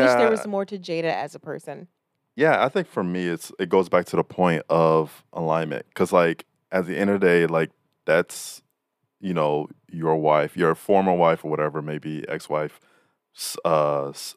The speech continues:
Speaker 2: estranged is the word I think people use.
Speaker 1: Yeah, in this
Speaker 2: Um,
Speaker 1: case.
Speaker 2: you know, she has raised your children, um, held you down, and you have raised his children. You've held
Speaker 1: Mm-hmm.
Speaker 2: him, him down. He's held you down.
Speaker 1: Yep.
Speaker 2: Um,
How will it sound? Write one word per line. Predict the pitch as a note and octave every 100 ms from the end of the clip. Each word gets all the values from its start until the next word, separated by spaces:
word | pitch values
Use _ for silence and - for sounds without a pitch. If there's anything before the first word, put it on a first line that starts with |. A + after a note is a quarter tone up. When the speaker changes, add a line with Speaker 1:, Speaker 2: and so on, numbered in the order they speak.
| _
Speaker 2:
estranged | E2+ - - F2 F2 F2 -
is | F2
the | F2
word | E2+ F2
I | E2+
think | - F2+
people | F2 F2
use. | F2 F#2 D#4+
Speaker 1:
Yeah, | D4+ C4+ C4
in | B3+
this | A3+
Speaker 2:
Um, | F2 E3+ -
Speaker 1:
case. | - - _ _ _ _ - _ _ -
Speaker 2:
you | E2
know, | D2+
she | - - D#2
has | D#2+ D#2 D2+ D2+ - - _ _ _ _ _
raised | E2 E2 E2+ D#3
your | D#2
children, | - - B2+ A#2 A#2+ A#2+ A#2 _ _ _ _ _ _
um, | E2+ D#2 D#2 D2+ D2+ D2+ _
held | F#2 E2+
you | E2+
down, | D#2 F#2+ F#2 F2+ F2+ -
and | F2
you | E2 F2+
have | D#2
raised | D#2+ E2
his | A2+ A#2
children. | - A#2+ A2+ A2 G#2+
You've | F2+ F2+
held | F2+ E2
Speaker 1:
Mm-hmm. | F#2 F#2
Speaker 2:
him, | F#2+
him | G2
down. | G2 F2+ F2
He's | F#2
held | F2+ E2
you | F2+
down. | F2+ F2 F2 F2
Speaker 1:
Yep. | G#3+ G#3 G#3+ - _
Speaker 2:
Um, | F2 F2 E2+ E3+